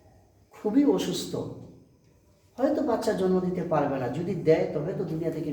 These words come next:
বিদায় হয়ে যাবে, কিন্তু স্বামীও কিন্তু নিজের যৌন ক্ষমতাকে টিকিয়ে থাকতে পারছে না। বুঝতে পারছো তো? এর থেকে খুলে বলা যাবে না। এই পর্যায়ে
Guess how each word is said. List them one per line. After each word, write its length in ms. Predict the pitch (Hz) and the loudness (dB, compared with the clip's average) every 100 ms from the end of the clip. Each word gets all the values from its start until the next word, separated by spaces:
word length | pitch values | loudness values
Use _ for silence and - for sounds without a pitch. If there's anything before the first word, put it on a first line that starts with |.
| 127 | -4
বিদায় 240 | 127 120 | -2 -2
হয়ে 160 | 123 - | -4 -6
যাবে, 160 | - - - - - - - - - _ - - _ _ _ _ _ _ - | -8 -12 -16 -20 -20 -20 -20 -20 -20 _ -20 -20 _ _ _ _ _ _ 4
কিন্তু 340 | 285 320 277 262 269 - - - - - - - _ _ - | 6 8 8 6 4 0 -4 -10 -14 -20 -20 -20 _ _ -16
স্বামীও 520 | - 196 220 277 285 277 | -6 2 6 8 8 6
কিন্তু 200 | 254 254 233 | 2 2 2
নিজের 220 | 226 226 233 - - - 175 165 | 6 4 4 -4 -8 -6 -4 0
যৌন 200 | 185 220 240 | 2 4 2
ক্ষমতাকে 440 | - 220 220 214 214 214 | 0 0 2 2 2 0
টিকিয়ে 360 | - 262 330 285 277 | -2 -2 2 0 0
থাকতে 240 | - - 185 | -4 -4 -4
পারছে 220 | 143 - - | -4 -6 -10
না। 40 | - - - - | -12 -16 -18 -10
বুঝতে 180 | 190 240 | -2 6
পারছো 180 | 240 240 247 | 8 8 10
তো? 60 | 311 - - - - - - - - _ - | 8 6 -4 -10 -14 -20 -20 -20 -20 _ -12
এর 60 | - | -2
থেকে 160 | - 226 214 | 2 4 4
খুলে 160 | 220 220 | 6 6
বলা 120 | 208 196 | 8 6
যাবে 140 | 175 147 | 6 4
না। 60 | - - - - - - - _ _ _ _ _ - - - - - - - - - | 2 -4 -10 -16 -20 -20 -20 _ _ _ _ _ -6 -4 -4 -8 -12 -16 -10 -10 -4
এই 320 | 233 294 381 285 | 4 6 6 6
পর্যায়ে 540 | 277 277 277 294 - | 8 8 12 10 10